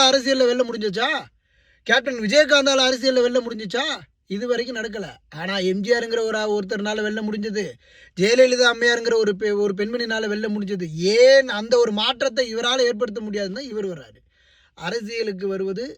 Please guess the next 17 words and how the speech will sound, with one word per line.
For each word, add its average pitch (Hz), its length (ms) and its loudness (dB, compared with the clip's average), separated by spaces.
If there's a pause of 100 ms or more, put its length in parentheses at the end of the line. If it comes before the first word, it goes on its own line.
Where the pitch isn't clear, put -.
சாதாரணமான 202 1000 -2
ஒரு 175 240 -4
விடயம் 190 260 -2
அல்ல. 170 340 -8 (420)
இந்த 165 160 -2
அரசியல்ல 240 600 2
நான் 226 180 0
இறங்கி 233 200 0
சுத்தம் 214 280 -2
பண்றேன் 208 260 -2
அப்படிங்கிறது 180 500 -2 (840)
உலகத்தில் 208 680 -2 (1400)
இந்த 165 160 -4
ஆயிரத்துல 233 480 6
ஒருத்தன் 214 240 0
இருப்பான் 214 260 -4
பாருங்க, 196 420 0